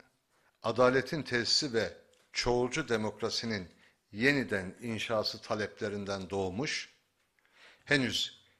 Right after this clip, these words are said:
iki yaşını bile doldurmamış Türk siyasetinin en genç partisidir.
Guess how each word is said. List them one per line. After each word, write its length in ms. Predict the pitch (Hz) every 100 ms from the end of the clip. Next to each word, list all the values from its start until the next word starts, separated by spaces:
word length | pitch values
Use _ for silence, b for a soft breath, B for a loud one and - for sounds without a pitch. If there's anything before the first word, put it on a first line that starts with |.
| _ _ -
iki 260 | 135 -
yaşını 480 | 143 113 - 104 92
bile 240 | 98 98 92
doldurmamış 880 | 113 113 123 104 101 151 - - b b b b _
Türk 220 | - 139 -
siyasetinin 840 | 110 98 - 101 - 113 139 151 - b b b b -
en 140 | 139
genç 440 | 113 110 127 - -
partisidir. 840 | 101 - - - - - - -